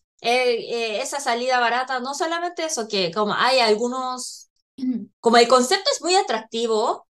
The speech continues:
Speaker 1: pero no escribió tan bien la historia, que se ve como esos huecos, como que
Speaker 2: Sí.
Speaker 1: falta hilos. Y de repente para, para solucionar toda esa historia, que explica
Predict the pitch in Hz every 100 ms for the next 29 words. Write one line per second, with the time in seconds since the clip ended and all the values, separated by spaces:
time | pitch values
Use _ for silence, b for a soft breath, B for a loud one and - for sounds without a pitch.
0 | _ - 214 202 226 370 - 427 403 285
1 | 294 370 - 294 311 214 208 247 240 -
2 | - 214 185 156 165 170 190 190 247 247
3 | 220 202 208 202 175 196 196 156 - -
4 | 180 170 170 170 214 214 170 185 190 151
5 | 147 - B B B _ _ 277 285 320
6 | 339 _ _ _ 202 233 247 330 427 415
7 | 285 262 247 - _ _ _ _ _ 214
8 | 220 226 233 240 240 254 240 339 359 403
9 | 466 508 494 440 427 453 494 539 605 _
10 | _ _ - 247 180 - - 415